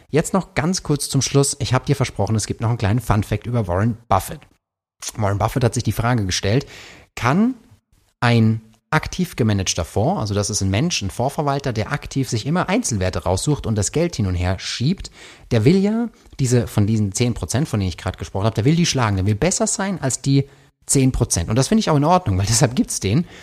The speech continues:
Die Frage ist nur, gelingt das dem? Kann der das schaffen? Ja? Und dadurch, dass er das aktiv macht, das ist ja sein Job, hat er natürlich höhere Verwaltungsgebühren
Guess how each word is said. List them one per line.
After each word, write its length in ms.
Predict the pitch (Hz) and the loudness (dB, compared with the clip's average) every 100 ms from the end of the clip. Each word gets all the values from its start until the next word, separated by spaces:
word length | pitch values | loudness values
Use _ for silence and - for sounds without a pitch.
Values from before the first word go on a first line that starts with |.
| - - - | -20 -4 -2
Die 60 | |
Frage 300 | - 165 185 | 0 2 2
ist 100 | 175 | 4
nur, 120 | 165 | 4
gelingt 340 | 147 147 269 - | 6 6 4 2
das 180 | 104 - | 0 -2
dem? 220 | 82 - _ - | -6 -8 _ -6
Kann 240 | - 214 | 0 4
der 100 | 208 | 4
das 220 | 156 147 | 4 0
schaffen? 360 | - 208 147 151 _ - | -2 -4 -4 -6 _ -4
Ja? 180 | 107 160 - - - - | -2 -2 -8 -20 -8 2
Und 200 | 123 120 | 2 4
dadurch, 260 | 160 175 | 2 2
dass 180 | 147 139 | 0 0
er 60 | 120 | 0
das 220 | 107 - | 0 -2
aktiv 420 | 185 - 113 92 | -4 -2 -4 0
macht, 240 | 123 165 | 0 0
das 100 | 117 | -2
ist 120 | 104 107 | -2 0
ja 100 | 107 | 0
sein 160 | 98 | 0
Job, 280 | 92 175 - | 2 0 0
hat 160 | - 143 | -2 0
er 60 | |
natürlich 360 | 139 131 127 - | 0 0 -2 0
höhere 240 | 156 143 | 0 2
Verwaltungsgebühren 960 | 117 101 107 113 151 - 156 147 180 220 | 0 0 0 0 0 0 0 4 4 2